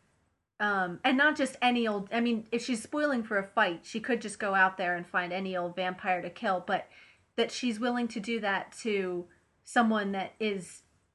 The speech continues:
you know, that Buffy has personal involvement with, that, that that's almost an affront against Buffy, you know, that it, she's going to go out and seek Angel in particular. Um,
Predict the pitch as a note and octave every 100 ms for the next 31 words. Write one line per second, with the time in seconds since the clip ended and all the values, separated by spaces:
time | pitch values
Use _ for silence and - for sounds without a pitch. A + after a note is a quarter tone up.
0 | _ _ _ A#3+ A3 F3+ F3+ G3+ - A3+
1 | A#3 G3 F#3+ - - G#3 - G3 F3 E3+
2 | E3+ D#3+ F3+ D#3+ E3 - - _ _ -
3 | F#3 - _ _ _ - A3 A3+ A3 A3+
4 | A3+ G3+ F3+ - F#3+ - - F#3 E3+ F3
5 | E3 - F3 E3+ E3 E3+ - G3+ G3+ G3
6 | F3+ - _ _ _ _ _ _ _ _
7 | _ _ - A3 G3 - B3 A3 A#3+ G#3+
8 | G#3+ G#3 F#3 F3 G3+ - - A3+ - -
9 | _ _ _ _ - A3+ G#3+ G3 F3+ E3+
10 | E3+ F#3 F#3+ F3 - E3 C#3 - - _
11 | G#3 G3+ F3 F3